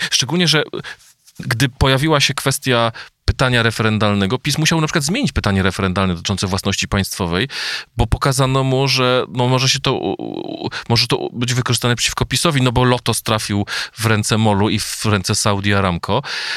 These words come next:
e, z powodu działania Prawa i Sprawiedliwości, a nie poprzedników. I pytanie, na ile to są takie rzeczy, które są tak kluczowe w, d-, dla każdego z, z, z wyborców, że on po prostu łyknie tę narrację i uzna: „Tak, o tym są te wybory”.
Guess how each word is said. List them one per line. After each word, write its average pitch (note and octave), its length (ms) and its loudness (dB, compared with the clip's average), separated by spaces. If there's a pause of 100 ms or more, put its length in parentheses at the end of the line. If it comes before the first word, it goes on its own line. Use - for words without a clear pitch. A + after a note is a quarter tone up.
(160)
e, A2 80 0 (440)
z - 100 -4
powodu A2 360 0
działania A2+ 460 2 (200)
Prawa C3 240 4
i B2+ 60 2
Sprawiedliwości, C#3 760 0
a A2+ 80 0
nie C#3+ 140 4
poprzedników. F#2+ 720 0
I A2+ 160 0 (840)
pytanie, D3+ 360 0
na C#3+ 120 2
ile F3 200 0
to D3+ 100 -2
są C#3+ 140 -2
takie C#3 220 0
rzeczy, D3+ 240 0
które D3 220 0
są C#3+ 180 -2 (280)
tak - 220 -2
kluczowe D#3 500 2
w, A2+ 400 -6
d-, A2+ 160 -4
dla A#2 200 0
każdego A2 520 0
z, - 180 -2
z, A2+ 320 -2
z G#2+ 40 -2
wyborców, A#2 540 0 (540)
że C3+ 160 2
on C3 100 2
po C#3 100 0
prostu C#3+ 500 0 (160)
łyknie D3 300 2
tę C3+ 120 0
narrację B2+ 560 2
i C3 60 2
uzna: B2+ 220 0
„Tak, A2 160 0 (100)
o B2 80 0
tym A#2 200 0
są G2+ 160 0
te G#2 100 0
wybory”. E2+ 400 -2